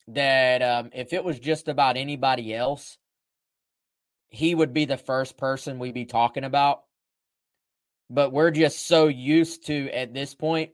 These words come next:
when he has protection, which kudos to the offensive line, not a lot of running room, but lots of room, lots of time to throw.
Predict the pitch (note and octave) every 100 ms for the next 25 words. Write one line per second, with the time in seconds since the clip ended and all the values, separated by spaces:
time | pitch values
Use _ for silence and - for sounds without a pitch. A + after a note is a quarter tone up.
0 | _ _ - C3+ B2 D#3 D3+ - C3+ C#3+
1 | D#3 - E3 - C3 - F3 F3 C#3 -
2 | - _ _ _ D#3+ D#3+ E3 E3 E3 D#3+
3 | D#3 E3 D#3+ E3+ D3 B2+ B2+ - _ _
4 | _ _ _ _ A#2 C#3+ F3+ G3+ G#3 E3+
5 | D#3+ F#3+ A3 A3 A3+ A3+ G#3+ C3+ D#3 C#3+
6 | - _ _ - C#3+ - F3+ E3 E3+ F3
7 | C3+ D3+ E3+ F3 F3 F3+ F3+ C#3 B2+